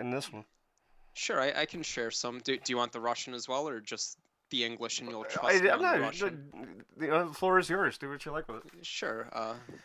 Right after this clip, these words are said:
Speaker 2: here's the, here's one called, uh, here, here's the first one. Uh, "Я спросил у электрика Петрова, почему у вас на шее медный провод? Ничего он не ответил, не сказал,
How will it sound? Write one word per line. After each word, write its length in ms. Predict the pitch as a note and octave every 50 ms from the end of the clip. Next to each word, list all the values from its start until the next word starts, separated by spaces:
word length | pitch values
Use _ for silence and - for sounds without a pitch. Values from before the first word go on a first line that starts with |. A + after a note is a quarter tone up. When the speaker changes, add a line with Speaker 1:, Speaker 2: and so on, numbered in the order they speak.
| - - - - - - - - -
Speaker 2:
here's 280 | - D3+ D3 C3+ -
the, 160 | - E3 C#3 - - -
here's 260 | C#3+ D3 D3+ D3 -
one 220 | D#3+ D3+ C#3+ C#3+ C#3
called, 340 | - - D#3 C#3 C3 B2+ A#2+ - - - - - - - - - _ _
uh, 280 | - B2+ A#2+ A2 A2 A2+
here, 160 | - C#3+ - -
here's 360 | C3 C3+ D3 C#3+ B2+ - - _
the 60 | C#3
first 340 | - - C3 B2 A2+ - -
one. 140 | C3 A#2+ A#2 A2
Uh, 240 | - A#2 A2+ A2+ A2+
"Я 140 | A2+ B2 B2+
спросил 540 | B2 - - D3 C#3 - - - A3 A#3 A3
у 120 | G3+ F#3
электрика 440 | D#3 D#3+ D#3+ - - E3 - - D#3
Петрова, 640 | - - C#3 - - - D#3 D3 A#2+ G#2 - D#2+ - - _ _ _ _ _ _ _ _ _ _
почему 340 | - E3 - - A#3+ C#4 D4
у 40 |
вас 260 | B3+ G#3+ G#3 F#3+ - -
на 100 | E3 C#3
шее 320 | - - - E3 D#3+ D#3+
медный 420 | D3 C#3 B2+ C3 C3 B2+ B2 A#2+
провод? 400 | - - - A#2 F2+ D2+ - - _ _ _ _ _ _ _ _ _ _ _ _ -
Ничего 360 | E3+ D#3+ - - A3 B3 D4
он 140 | D4+ C#4+ C4
не 100 | B3 A3+
ответил, 540 | G#3+ - - - A#3 B3 B3 - - A3+ A3+
не 120 | A3 G#3+
сказал, 760 | - - - F#3+ E3+ C#3 - B2 A#2+ A#2+ B2 A#2+ B2 B2